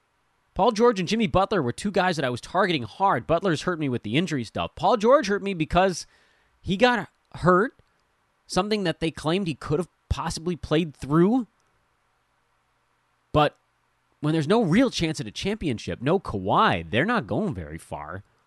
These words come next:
Why? That's the Dame argument if there's no running mate next year. Why? That's kinda what happened this year. Stagnation finally set in in Portland after all these years.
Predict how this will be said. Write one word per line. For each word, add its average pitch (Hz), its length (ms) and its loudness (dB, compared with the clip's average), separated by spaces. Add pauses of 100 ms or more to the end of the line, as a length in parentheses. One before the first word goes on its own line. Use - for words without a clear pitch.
(240)
Why? 104 720 0 (1500)
That's 175 280 -12
the 151 100 -4
Dame 175 300 0
argument 110 420 -2
if 107 100 -8
there's 110 220 -4
no 107 220 -2
running 175 340 -2
mate 80 180 -4
next 82 360 -10
year. 76 200 -12
Why? 107 600 -2 (1300)
That's - 200 -6
kinda 208 200 0
what 226 120 4
happened 190 360 -2
this 226 280 2
year. 143 300 -6 (120)
Stagnation 185 880 -2
finally 254 600 -2
set 220 260 0
in 226 100 0
in 175 140 -4
Portland 156 340 -4
after 98 200 -4 (120)
all 320 360 10
these 262 280 0
years. 208 220 4